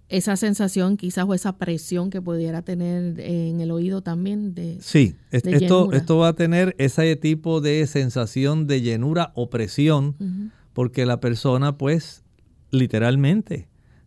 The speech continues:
Speaker 2: tiene una estructura que se está desarrollando que le va a afectar su audición. Pero también hay otro problema, Lorraine,
Speaker 1: Ujú.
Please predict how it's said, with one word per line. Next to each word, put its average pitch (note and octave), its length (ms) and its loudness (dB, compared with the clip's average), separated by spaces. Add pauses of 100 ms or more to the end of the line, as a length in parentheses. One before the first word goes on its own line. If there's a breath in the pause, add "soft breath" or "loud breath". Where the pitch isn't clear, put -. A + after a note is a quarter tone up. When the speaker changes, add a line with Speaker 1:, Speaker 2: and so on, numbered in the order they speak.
Speaker 2:
tiene C#3+ 480 2
una A#2+ 160 2
estructura C#3 640 0
que A#2+ 140 -4
se G#2 100 -6
está G2 220 -6
desarrollando B2 960 -2 (120)
que A#2+ 120 -2
le G2+ 120 0
va F#2+ 80 -2
a F#2+ 40 -4
afectar A#2+ 540 -2
su A#2 100 -6
audición. C3 600 0 (420 soft breath)
Pero D#3+ 240 6
también E3+ 540 2
hay C3+ 440 2
otro A#2+ 300 2
problema, D3 420 2
Lorraine, E3+ 320 -2
Speaker 1:
Ujú. G3+ 320 -6